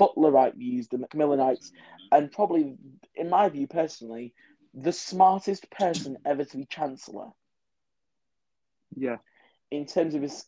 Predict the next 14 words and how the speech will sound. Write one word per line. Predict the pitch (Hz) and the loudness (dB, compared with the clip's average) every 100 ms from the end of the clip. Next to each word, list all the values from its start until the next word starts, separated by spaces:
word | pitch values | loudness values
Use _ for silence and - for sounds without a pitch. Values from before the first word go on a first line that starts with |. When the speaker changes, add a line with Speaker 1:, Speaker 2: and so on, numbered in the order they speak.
| _ | _
Speaker 1:
command | - 156 175 165 | -4 4 4 4
of | 135 | 0
the | 123 | -2
facts, | - 160 156 - - | 4 4 4 0 -20
his | - | -18
command | - 151 151 | -6 -6 -6
of | 135 | -12
communication, | 143 131 127 160 151 - 143 - | -14 -16 -8 -4 -4 -6 -8 0
he | 190 | 2
was | 165 | 2
a | |
genius, | 131 190 147 120 123 | -2 -4 -4 -6 -8
Ian | 123 | -8
MacLeod. | 120 - 120 - | -8 -4 -4 -4